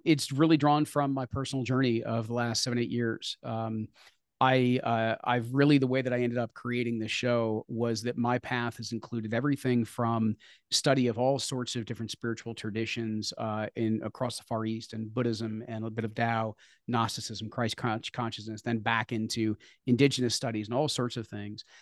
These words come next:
But I've also, because of my, my background, had studied things like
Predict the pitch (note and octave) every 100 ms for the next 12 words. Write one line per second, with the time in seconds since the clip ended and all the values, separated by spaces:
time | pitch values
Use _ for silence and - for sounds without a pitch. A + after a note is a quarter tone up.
0 | - - B2 C3 C#3+ - B2+ A#2+ A2+ A#2+
1 | A2+ A2 G#2+ - G#2+ G#2 - A#2 B2+ A#2
2 | A2+ G#2+ G2+ A#2 G#2+ - A#2+ A2+ A2 G#2+
3 | - G#2 G#2 A2+ A#2